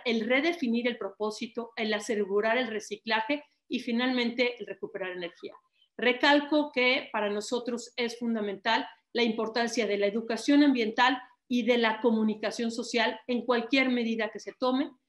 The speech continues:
Y quisiera, bueno, pues, compartirle en el caso de Guanajuato, hemos estado, eh, el año pasado, bueno, en dos mil diecinueve, generamos un diagnóstico sobre la generación de residuos en el estado. Estamos generando al día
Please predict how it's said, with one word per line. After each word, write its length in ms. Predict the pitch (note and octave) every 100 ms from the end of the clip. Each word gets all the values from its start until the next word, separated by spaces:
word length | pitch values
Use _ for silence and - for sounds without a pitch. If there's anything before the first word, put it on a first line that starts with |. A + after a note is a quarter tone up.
| _ _
Y 140 | - C4+
quisiera, 340 | D#4 E4 F#4
bueno, 240 | D#4 D#4 D#4
pues, 160 | B3+
compartirle 540 | - A3+ A3+ A3 C#4 C#4
en 120 | B3+
el 100 | A3+
caso 260 | C4 B3 C4
de 60 |
Guanajuato, 680 | A3+ G#3+ G3+ - A#3+ A#3+ C4+ - _ _ -
hemos 380 | C4+ C#4 C4+
estado, 720 | C4+ G#3+ B3 A3+ A3+ A#3 A3+ A3+
eh, 120 | G3+
el 120 | F#3+
año 240 | A3+ C#4 C#4+
pasado, 540 | A#3 - A#3 A#3+ A#3+ -
bueno, 300 | F#3 G#3+ F#3+
en 80 |
dos 200 | F3+ F3
mil 140 | C4+ F4+
diecinueve, 600 | C4 C4 F#3+ G3 G#3 A#3+
generamos 580 | A3+ G3 G3 G#3+ A3+ -
un 320 | A#3 B3+ B3 - _
diagnóstico 920 | G3+ A3 G#3+ A#3+ C4 D4+ - C#4+ -
sobre 360 | A3+ G3+ G3 G#3
la 120 | G#3+
generación 500 | G#3+ G#3 F#3 F3+ G#3
de 100 | G#3
residuos 500 | G3+ F3+ A3 G3 G#3
en 100 | F#3
el 120 | E3+ -
estado. 400 | - G3 F#3+ C#4 - _ _ _ _ -
Estamos 480 | A3+ C#4+ C4+ C#4
generando 640 | C4+ G#3 G3 G3+ G#3+ G#3+ -
al 160 | G3 F#3
día 300 | A3 A3